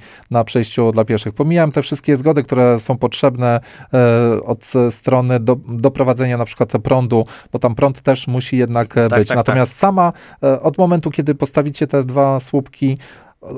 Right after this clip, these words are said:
Speaker 1: do momentu, kiedy to startuje?
Speaker 2: E, to jest około dwa, trzy dni, jeżeli nie ma żadnych tutaj przeszkód, e, w gruncie, ponieważ my musimy rozebrać chodnik, e, wykopać pod przewody, pod fundamenty, zrobić przecisk pod drogą i oczywiście później wszystko odtworzyć i popodłączać.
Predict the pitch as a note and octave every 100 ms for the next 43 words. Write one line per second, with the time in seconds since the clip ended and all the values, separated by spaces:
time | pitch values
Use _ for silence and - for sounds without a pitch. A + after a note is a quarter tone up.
0 | - A#2 A#2+ C#3 C#3+ C#3 C#3 - B2+ B2+
1 | B2+ B2 B2 - C3+ - A#2 F#2+ E2+ -
2 | _ B2 B2 D3+ D3 - B2 C3+ B2+ A#2
3 | B2 - B2+ B2 B2 A2+ A#2 A#2 A#2 A2+
4 | A2 A2 G#2+ - A2 - A2+ - A2 G#2
5 | - A2 G#2 G2 G2+ A2 A2 A#2 - A2
6 | G#2+ G#2+ G#2+ G#2 G#2 G2+ A2 A#2+ A2+ A2
7 | - G#2+ G#2+ G#2 - - _ - G#2+ G#2
8 | A2+ A2+ G#2+ - A2+ G2+ - - A#2 A#2
9 | A2 G#2+ A2 - A2+ A2 A2 G#2+ A2+ G2+
10 | G2 G2 - A#2 - - - G#2 G2+ A2+
11 | A2 G#2+ G#2+ _ _ _ _ _ A2 G#2+
12 | A2 G#2 - A2+ G#2 - G#2 A2 G2+ -
13 | A#2 G#2+ - G#2+ - G#2+ G#2 C#3+ D3+